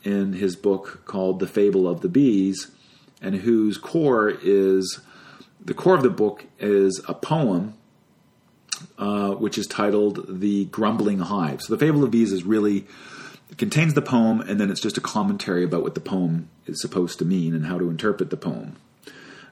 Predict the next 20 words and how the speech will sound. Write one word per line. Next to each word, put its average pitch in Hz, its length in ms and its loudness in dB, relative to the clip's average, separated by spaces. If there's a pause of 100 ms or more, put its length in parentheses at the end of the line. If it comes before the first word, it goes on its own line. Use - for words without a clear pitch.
(120)
Um, 98 440 2
but - 360 -4
you 107 120 -4
can - 100 0
interpret 90 340 0
the 92 60 -4
poem 90 300 0
any 85 160 0
way 82 120 2
you 82 140 0
want, 90 240 -2
really, 80 320 0
I 76 60 -4
suppose. 78 400 -6
It 80 100 -4
is, 82 320 -6
it 87 100 -8
is 82 140 -4
a - 40 -10
poem. 78 420 -6